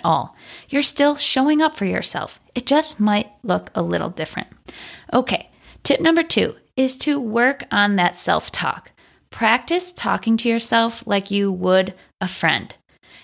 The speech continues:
If your friend called you up and was upset because she ate too many of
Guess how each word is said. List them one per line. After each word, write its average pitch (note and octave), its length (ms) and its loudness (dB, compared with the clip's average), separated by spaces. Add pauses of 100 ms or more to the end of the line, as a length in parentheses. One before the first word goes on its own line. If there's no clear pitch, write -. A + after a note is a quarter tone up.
(120)
If G#3 160 -4
your B3 160 4
friend A3 360 2
called G#3 340 2
you A#3 100 4
up F3+ 240 2
and E3 140 -2
was D#3+ 140 -4
upset A3 360 0
because F#3 400 -2
she F#3+ 220 -4
ate F#3+ 280 -2 (180)
too B3+ 260 2
many C4 260 2
of G#3 320 -2